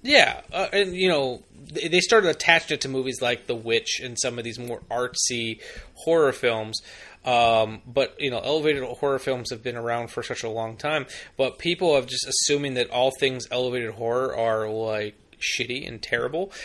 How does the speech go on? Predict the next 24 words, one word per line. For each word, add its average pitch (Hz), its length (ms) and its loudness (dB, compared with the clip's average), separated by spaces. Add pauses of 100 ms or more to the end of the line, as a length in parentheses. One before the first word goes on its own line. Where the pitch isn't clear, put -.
(200)
Uh, 131 180 6
so 127 120 0
there's 151 200 2
this 143 140 -2
weird 151 440 0
hatred 127 500 0
for - 180 -16
all 117 140 -2
things 123 320 -6
A 120 120 -2
twenty-four, 113 640 -4
and 110 80 -8
there's 113 120 -8
a 120 60 -2
lot 117 220 2
of - 40 -4
people 117 220 -6
that 113 140 -4
say, 117 560 -2
you 113 80 -6
know, 110 80 -8
are 107 80 -4
saying 120 220 -2
Everything 127 380 -4